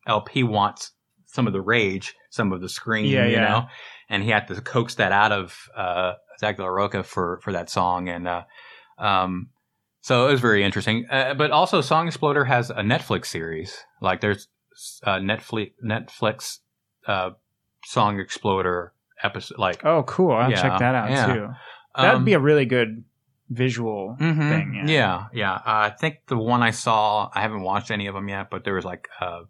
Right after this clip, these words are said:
Speaker 1: Trent Reznor, well, with Nine Inch Nails was doing one of his songs on that. The other podcast re-, recommendation I wanna make is, uh, um, is, uh, Listen Impossible,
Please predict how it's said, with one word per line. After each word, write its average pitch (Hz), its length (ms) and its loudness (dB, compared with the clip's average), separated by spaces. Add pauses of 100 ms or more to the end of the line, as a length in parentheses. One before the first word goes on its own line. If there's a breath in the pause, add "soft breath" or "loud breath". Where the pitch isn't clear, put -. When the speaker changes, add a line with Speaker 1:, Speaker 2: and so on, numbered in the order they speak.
(380)
Speaker 1:
Trent 101 220 -4
Reznor, 95 680 -6 (180)
well, 98 280 -16 (140)
with 110 180 -16
Nine 92 180 -4
Inch - 140 -12
Nails 87 260 -10
was 92 100 -16
doing 90 240 -12
one 87 100 -14
of 82 80 -16
his 90 280 -12
songs 92 480 -8 (260 soft breath)
on 101 140 -6
that. 104 220 0 (440 loud breath)
The 127 100 2
other 185 140 4
podcast 156 400 4
re-, 131 260 0
recommendation 123 540 2
I 120 60 4
wanna 113 160 2
make 127 220 2
is, 104 140 -2
uh, 101 400 4 (520 soft breath)
um, 104 520 2 (400)
is, 104 300 0
uh, 92 600 0
Listen 135 260 2
Impossible, 131 720 0